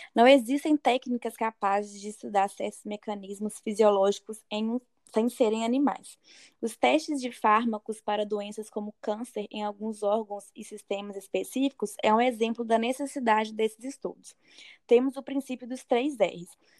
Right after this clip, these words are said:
Substituição, que é um método que evita ou substitui o uso de alguns animais,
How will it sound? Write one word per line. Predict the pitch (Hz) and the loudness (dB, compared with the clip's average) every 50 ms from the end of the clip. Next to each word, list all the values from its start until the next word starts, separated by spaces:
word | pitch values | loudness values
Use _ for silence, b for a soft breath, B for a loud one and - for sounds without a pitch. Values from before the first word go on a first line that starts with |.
| b b | b b
Substituição, | - - 226 214 233 226 - - - 233 226 - - 220 196 202 240 285 | -6 -6 -4 -4 -4 -6 -8 -8 -8 -8 -8 -4 2 2 2 4 2 0
que | - - 262 | -2 -2 -2
é | 220 | -2
um | 220 | -2
método | 226 220 208 208 214 - 220 202 202 | -4 -6 -6 -8 -8 -10 -12 -14 -14
que | 208 _ - 233 | -12 _ -2 -2
evita | 226 214 196 190 220 262 285 - - 302 - - _ _ _ - - _ _ _ _ _ _ _ _ _ | -2 -2 -4 -6 -6 -6 -6 -2 -4 -4 -4 -4 _ _ _ -16 -16 _ _ _ _ _ _ _ _ _
ou | 208 214 226 262 | 4 4 4 2
substitui | - - 262 233 262 - - 247 - _ 233 226 226 233 240 | -6 -10 -10 -10 -10 -8 -8 -12 -8 _ -6 -6 -4 -6 -6
o | 233 | -8
uso | 214 208 214 202 | -6 -8 -10 -6
de | 196 214 | -6 -6
alguns | 208 202 202 202 202 202 | -6 -6 -8 -12 -8 -8
animais, | 196 202 196 196 190 175 175 185 233 294 - - | -8 -8 -8 -10 -8 -4 -2 -2 -2 -2 -4 -10